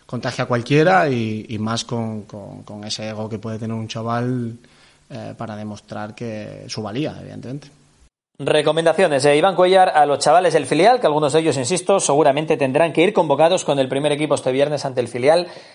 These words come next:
Speaker 2: de la Real Sociedad. Y luego Cuellar se gusta mucho a sí mismo en las salas de prensa, le gusta un micrófono, le gusta hablar, dar moralinas, eh, explicar filosofía de la vida, un poco a lo Confucio, como, como ya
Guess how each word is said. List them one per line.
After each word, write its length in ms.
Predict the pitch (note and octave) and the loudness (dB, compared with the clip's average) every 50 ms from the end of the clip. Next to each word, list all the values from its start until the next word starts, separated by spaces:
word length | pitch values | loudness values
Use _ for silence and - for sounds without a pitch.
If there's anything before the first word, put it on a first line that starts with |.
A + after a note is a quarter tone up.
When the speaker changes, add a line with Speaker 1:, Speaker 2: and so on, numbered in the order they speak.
| _ _ - | _ _ -14
Speaker 2:
de 240 | C3+ C#3 D3+ F3 F#3+ | -4 0 2 2 4
la 160 | F#3 F#3 F3+ | 4 4 4
Real 500 | D#3+ D3+ C#3 C#3 C#3+ E3+ G3 G#3+ G3+ - - | 2 2 2 4 4 2 2 0 -2 -6 -6
Sociedad. 640 | - - - C#3+ B2+ - - B2+ A#2 G2+ F#2+ F2 - - - _ _ - - - - - - - - _ - | -4 -2 0 0 0 0 -2 0 0 0 0 -2 -6 -12 -20 _ _ -20 -20 -20 -20 -20 -20 -20 -20 _ -4
Y 60 | - F3 | 0 2
luego 200 | A3+ B3+ B3+ G#3 | 4 4 4 2
Cuellar 260 | A3 A3 A3+ A#3 G3+ | 2 2 2 0 2
se 120 | - E3+ | 0 0
gusta 260 | C#3+ E3 E3 - - | 0 0 0 0 -2
mucho 220 | D#3+ E3 F3+ - F3 | -2 -2 -2 -2 -2
a 40 | D3+ | -2
sí 100 | - C#3 | -2 -2
mismo 340 | E3+ G#3 F#3+ - C#3+ C3+ | -2 -2 -2 -2 -2 0
en 80 | C#3 C3+ | 0 0
las 100 | B2 A2+ | 0 0
salas 220 | - C3 B2+ A2+ | 0 0 0 0
de 80 | A#2 G#2+ | -2 0
prensa, 340 | A#2 E3+ G3 F#3 - - C3+ | 0 0 0 2 0 0 0
le 80 | B2+ | 0
gusta 220 | A#2+ A#2 A2 - A2 | 0 -2 -4 -8 -12
un 60 | G2+ | -14
micrófono, 440 | F#2+ - C#3 F#3 E3+ - D3 C3+ B2+ | -10 -2 0 0 0 0 -2 -4 -4
le 80 | A#2 | -4
gusta 280 | A2+ A2 G#2 - - A2+ | -6 -8 -10 -10 -10 -8
hablar, 440 | A2 C3 D#3 D#3+ D3+ D3 C#3+ C#3 C3+ | -2 0 2 4 4 2 0 -2 -2
dar 540 | C3 B2+ A#2+ A#2+ A#2+ A#2+ A#2 A#2 A#2 A2+ A2 | -2 0 2 0 0 -2 -4 -8 -10 -12 -14
moralinas, 1000 | A2 A2+ A2 A2+ A2 G#2+ A2 C3+ E3+ F3 D#3+ D3 C#3+ C#3+ C#3+ - - - - C#3 | -12 -6 -4 -4 -2 -2 -2 -2 -2 0 0 0 2 0 0 -2 -4 -4 -6 -6
eh, 240 | B2+ A2+ A2+ A2 A2 | -4 -4 -4 -4 -4
explicar 680 | A2 - - C3 A#2 A2+ - C3 C3 C3 C3 B2+ A#2+ | -6 -8 -10 -12 -6 -2 0 2 2 2 0 -2 -6
filosofía 560 | A#2+ - - C3 B2+ A#2+ C3 B2 B2+ C3+ B2+ A#2+ | -8 -6 -2 0 0 0 0 0 0 2 2 2
de 80 | A#2 | 2
la 80 | A2+ A2+ | 2 0
vida, 300 | D3 G#3 G3+ E3+ D#3+ F3 | 0 2 2 2 2 2
un 80 | G3+ | 0
poco 220 | A3+ B3 A#3 - A3 | 0 0 0 2 2
a 20 | |
lo 100 | G#3 G3 | 2 2
Confucio, 480 | E3+ F3+ E3+ D3 - F#3 - - D3+ C#3 | 2 0 0 0 0 -2 0 0 0 -2
como, 240 | C#3 C3+ C3+ C3 B2 | -2 -2 -4 -6 -8
como 160 | C3 C3 C3 | -6 -6 -4
ya 260 | C3+ C#3 C#3 C3+ B2+ | -2 -2 -2 -2 -4